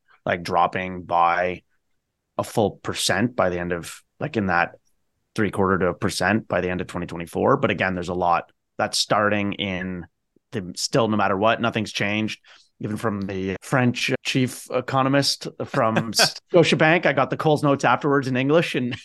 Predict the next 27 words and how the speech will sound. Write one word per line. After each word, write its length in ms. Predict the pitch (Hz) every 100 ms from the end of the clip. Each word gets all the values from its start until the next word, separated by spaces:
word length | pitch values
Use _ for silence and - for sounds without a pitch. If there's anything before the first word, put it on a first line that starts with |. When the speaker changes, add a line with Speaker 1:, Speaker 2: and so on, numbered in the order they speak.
| -
Speaker 1:
<laughs> 160 | - 190
and 180 | 185
he 160 | 147 185
was 180 | 160 151
basically 400 | 147 139 135 120
saying 240 | - 113
the 80 | 113
same 240 | 104 110 95
thing 240 | 110 117
of 180 | 110 92 - -
not, 220 | 104 107 -
not, 340 | 135 120 107 - _
nothing 300 | 131 131 120
changing 400 | 104 110 110 117
until 320 | 107 101 107
June. 560 | 104 95 107 117 160 175 - - - - _
So 640 | - 123 104 101 98 - _ _
it's, 380 | 123 - - - -
it 140 | 123
seems 260 | - 123 117
like 160 | 107 98
everyone's 300 | 104 101 104
almost 260 | 101 101
a 40 | 107
consensus 680 | 104 95 98 117 165 165 -
of, 300 | 101 80 -
of 340 | - 95 80